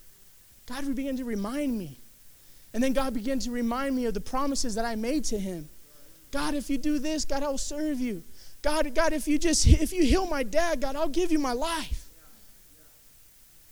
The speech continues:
He, this guy should not be here.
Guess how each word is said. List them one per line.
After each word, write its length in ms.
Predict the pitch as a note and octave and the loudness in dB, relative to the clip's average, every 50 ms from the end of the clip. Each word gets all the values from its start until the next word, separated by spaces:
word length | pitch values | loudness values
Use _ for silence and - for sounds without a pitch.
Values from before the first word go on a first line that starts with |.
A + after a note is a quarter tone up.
| - - - - - - - - - - - - - - - - - - - - - - - - - - - - - - - - - - - - - - - - - - - - - - | -20 -20 -20 -20 -20 -20 -20 -20 -20 -20 -20 -20 -20 -20 -20 -20 -20 -20 -20 -20 -20 -20 -20 -20 -20 -20 -20 -20 -20 -20 -20 -20 -20 -20 -20 -20 -20 -20 -20 -20 -20 -20 -20 -20 -20 -14
He, 300 | - B3 C4+ D#4+ D4+ - - | -10 -8 -6 -6 -6 -6 -8
this 180 | - E4 D#4+ D4+ | -8 -8 -4 0
guy 160 | E4+ E4 D4+ | 0 2 2
should 160 | C4+ - A3 | 2 0 -2
not 320 | G3+ A3 B3+ C#4+ C#4 A3+ G#3 | -2 -4 -4 -4 -4 -6 -6
be 140 | A#3 A3 F#3 | -6 -6 -6
here. 180 | F3 D#3+ - | -6 -8 -10